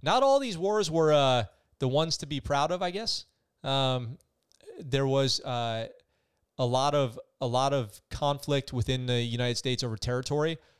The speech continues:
uh, back then, and so you'll see a lot of these were, uh, um, uh, t-, what's the word?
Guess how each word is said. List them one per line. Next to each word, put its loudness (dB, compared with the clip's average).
uh, 0
back 0
then, -2
and -6
so -2
you'll -8
see -2
a -2
lot 0
of -8
these -6
were, -4
uh, -6
um, -6
uh, 0
t-, -16
what's 0
the -4
word? -4